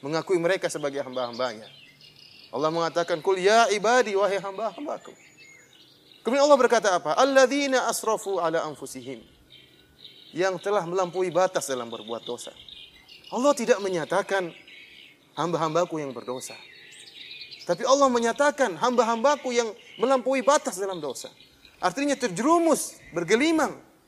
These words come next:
dalam dosa-dosa yang begitu banyak. Kemudian apa kata Allah? "La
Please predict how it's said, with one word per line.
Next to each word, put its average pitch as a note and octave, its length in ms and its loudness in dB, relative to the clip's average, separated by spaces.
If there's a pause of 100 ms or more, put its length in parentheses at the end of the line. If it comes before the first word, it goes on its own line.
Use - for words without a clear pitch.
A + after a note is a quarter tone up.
(180)
dalam D3+ 200 -8
dosa-dosa F3 400 -2
yang F3 120 -8
begitu C#3+ 280 -12
banyak. G#2+ 280 -14 (1800)
Kemudian F#3 360 -6
apa F3 200 -4
kata C#3+ 240 -6
Allah? C3+ 160 -2
"La F#3 240 -2